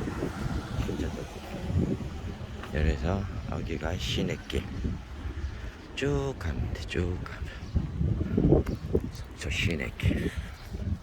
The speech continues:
여기는 시내길하고 시장길하고 그 사이에 있는 골목길, 골목길인데요. 아마 여기는 안 왔다 가셨을 거야.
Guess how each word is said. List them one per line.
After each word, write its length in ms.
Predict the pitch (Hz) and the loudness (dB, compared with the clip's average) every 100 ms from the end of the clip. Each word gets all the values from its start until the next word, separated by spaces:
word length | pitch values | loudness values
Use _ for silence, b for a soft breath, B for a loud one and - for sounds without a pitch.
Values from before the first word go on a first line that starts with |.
| - - - - - - - - - - - | -8 -8 -4 -2 -2 -4 -8 -10 -8 -6 0
여기는 600 | 92 95 107 104 104 101 76 65 - - - - - - - - - - - - - | 2 4 2 2 2 2 0 -2 -6 -6 -6 -6 -6 -6 -4 -4 -4 -4 -6 -4 -2
시내길하고 1400 | - 117 110 104 - 107 92 92 92 82 80 95 120 123 - - - - - - - | 4 6 6 4 4 4 6 4 4 2 4 6 6 6 2 -2 -4 -4 -2 -2 0
시장길하고 1000 | - 110 120 117 - 101 90 85 71 104 | 2 6 6 6 4 4 6 4 6 4
그 220 | - 95 | 4 4
사이에 560 | 92 - 120 135 123 98 | 2 4 4 6 8 6
있는 380 | 90 87 90 80 64 64 - - - - - - - - - - | 6 6 6 4 2 0 0 2 2 0 -2 -2 -2 -2 -4 2
골목길, 480 | 92 117 113 - 76 - | 4 4 4 0 -2 2
골목길인데요. 840 | 104 120 117 78 76 76 76 78 80 | 2 2 2 -2 -4 0 4 4 4
아마 180 | 104 113 101 | 2 2 6
여기는 360 | 101 104 135 110 | 8 8 6 6
안 160 | 73 | 4
왔다 220 | 92 - 113 | 4 4 4
가셨을 440 | 98 113 101 87 | 4 2 0 0
거야. 280 | - 127 87 | 2 4 2